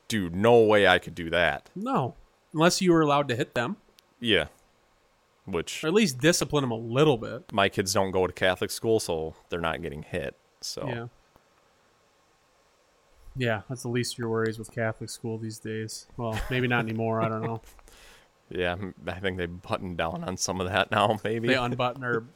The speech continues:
Speaker 2: button down on that.
Speaker 1: <laughs> Yeah, something like that.
Speaker 2: Um,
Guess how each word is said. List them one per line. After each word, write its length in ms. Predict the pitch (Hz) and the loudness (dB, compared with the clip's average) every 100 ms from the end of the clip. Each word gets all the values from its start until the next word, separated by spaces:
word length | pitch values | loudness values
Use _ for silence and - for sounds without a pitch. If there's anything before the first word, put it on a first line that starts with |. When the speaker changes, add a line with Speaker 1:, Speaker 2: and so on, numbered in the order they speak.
| 180 | -10
Speaker 2:
button 340 | 123 120 113 | -4 -4 -2
down 340 | 113 113 117 | -6 -6 -8
on 140 | 120 120 | -8 -8
that. 240 | 120 123 - | -6 -6 -8
Speaker 1:
<laughs> 500 | _ _ - - - | _ _ -20 -20 0
Yeah, 240 | 95 82 - - | 2 2 -2 -10
something 420 | - 95 87 - | -4 -4 -6 -10
like 0 | |
that. 260 | - 110 - - - _ _ _ - | -6 -8 -10 -18 -20 _ _ _ -6
Speaker 2:
Um, 540 | 131 127 123 120 113 | -2 -2 -4 -6 -10